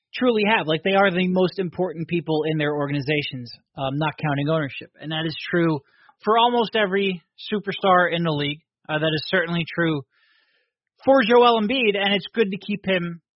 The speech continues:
you know, in the loop. Uh, and, you know, you can go back to some of the comments Brett has made, and he's gone out of his way a number of times here since all of these trades to bring in Butler and Tobias. And he, you know,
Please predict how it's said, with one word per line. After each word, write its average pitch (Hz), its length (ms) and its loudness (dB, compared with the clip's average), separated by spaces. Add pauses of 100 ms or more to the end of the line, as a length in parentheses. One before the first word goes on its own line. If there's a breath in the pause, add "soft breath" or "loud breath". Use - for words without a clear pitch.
(420)
you 202 120 -4
know, 185 100 0
in 165 140 -4
the 165 80 -2
loop. 175 280 -2 (200)
Uh, 156 340 0
and, 156 180 -4 (200)
you 220 140 -6
know, 208 120 -4 (380)
you 226 100 -12
can 262 120 -6
go 240 100 2
back 208 220 0
to - 60 -20
some 190 120 -4
of 160 40 -6
the - 60 -14
comments 175 400 -2
Brett 170 180 0
has 156 200 -6
made, 156 420 -2 (600)
and 180 120 0
he's 214 160 0
gone 208 140 2
out 196 160 2
of 185 60 -4
his 170 120 -4
way 180 160 2
a 170 60 0
number 170 260 -2
of 143 100 -4
times 190 320 0
here 156 160 -2
since 160 280 -6 (720)
all 214 280 4
of 180 80 -4
these 190 200 0 (100)
trades 190 380 0
to 160 60 -10
bring 165 220 0
in 151 280 -6 (280)
Butler 165 360 0
and 147 160 -4
Tobias. 156 500 0 (580)
And 202 120 -2
he, 214 180 -4 (100)
you 233 120 -4
know, 185 60 -4